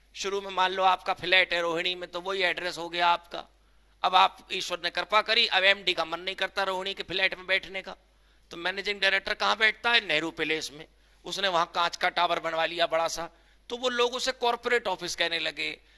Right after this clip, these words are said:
हेड ऑफिस कहने लगते हैं। लेकिन रजिस्टर्ड ऑफिस तो वही है जो गलियों में आपने बचपन में खोला था,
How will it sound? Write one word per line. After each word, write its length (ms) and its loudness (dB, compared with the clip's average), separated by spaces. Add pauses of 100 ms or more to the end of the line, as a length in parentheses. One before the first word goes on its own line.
(140)
हेड 200 6
ऑफिस 300 -2
कहने 240 -2
लगते 380 -6
हैं। 200 -8 (440)
लेकिन 240 -4
रजिस्टर्ड 460 -6
ऑफिस 320 -4
तो 80 -10
वही 300 -8
है 120 -2
जो 100 -6
गलियों 360 -6
में 140 -6
आपने 300 -2
बचपन 340 -8
में 160 -12
खोला 320 -8
था, 260 -18